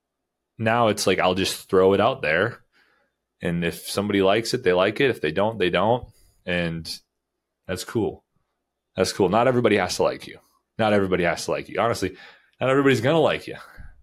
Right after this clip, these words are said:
Like, it's just that, that's the nature of, of life. And I think I'm, I'm really starting to hit my stride, and I'm excited for what twenty twenty-four has in store for me. I'm excited for what twenty twenty-four has in store for our podcast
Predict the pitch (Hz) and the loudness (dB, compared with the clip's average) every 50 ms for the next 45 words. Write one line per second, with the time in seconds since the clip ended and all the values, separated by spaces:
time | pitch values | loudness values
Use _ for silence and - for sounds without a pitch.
0 | _ _ - 87 85 90 90 - - - 117 107 - - - 90 92 90 92 98 | _ _ -2 0 2 2 2 0 0 -2 -2 -2 -4 -2 0 0 0 2 0 -2
1 | 95 - - 113 95 95 101 107 - - - 98 90 85 78 76 82 85 78 80 | -4 -2 -2 -2 0 0 -2 -2 -2 -2 0 0 0 0 0 0 -2 -2 0 0
2 | 90 87 78 - - - - _ _ _ _ _ _ _ _ _ _ - 90 90 | 0 0 0 -2 -6 -12 -20 _ _ _ _ _ _ _ _ _ _ -4 -2 -2
3 | 90 85 - 107 - 95 90 87 85 85 71 87 95 104 98 - - 113 107 92 | -2 -2 -4 -4 -2 -2 -4 -2 -4 -6 -6 -4 0 0 0 2 2 0 0 0
4 | 87 101 92 85 80 82 - - - 92 87 87 85 85 85 - _ _ _ _ | -4 -6 -4 -4 -4 -2 -2 -2 0 0 2 2 0 -2 -4 -8 _ _ _ _
5 | _ _ _ _ _ _ _ _ _ _ _ - - _ 98 98 92 92 - - | _ _ _ _ _ _ _ _ _ _ _ -12 -8 _ -4 -2 -2 0 0 2
6 | 104 95 95 90 - 87 - 98 92 87 85 82 80 - - - - - - _ | 2 2 2 0 -2 -2 0 2 4 4 4 4 2 0 -4 -14 -20 -20 -20 _
7 | _ _ _ _ _ _ - 110 95 - - - 107 92 87 - 98 92 85 - | _ _ _ _ _ _ 0 0 0 0 0 0 0 0 0 0 -2 -2 -2 0
8 | - 87 85 82 - 90 87 82 80 80 78 - - - - - - - - 92 | 0 2 2 2 2 0 0 2 0 0 0 -2 -4 -6 -6 -10 -14 -10 -8 -6
9 | 82 - - - - 90 90 87 80 - - 80 80 87 92 92 92 87 85 85 | -4 -4 -2 0 0 2 2 2 0 -2 -6 -8 -4 -4 -2 -2 -2 -2 -4 -8
10 | - _ _ _ _ _ _ _ _ _ _ _ _ - - 73 76 78 87 85 | -12 _ _ _ _ _ _ _ _ _ _ _ _ -10 -10 -8 -8 -8 -8 -8
11 | 85 - - - 98 95 95 95 - - 92 87 80 - - - 92 87 - - | -6 -4 -2 0 0 0 0 -4 -4 -6 -4 -4 -4 -4 -2 -2 -2 0 0 0
12 | 92 85 85 - - 90 82 80 - - 92 85 82 82 - - - - 90 85 | -2 -2 -2 0 0 2 2 0 0 -2 -4 -2 -2 -4 -4 -4 0 2 2 2
13 | - - - - - - - - 98 92 85 85 - 92 85 85 82 82 - - | 2 0 -2 -4 -4 -4 -2 0 0 0 0 -2 -2 0 0 0 -2 -4 -8 -12
14 | - - | -14 -16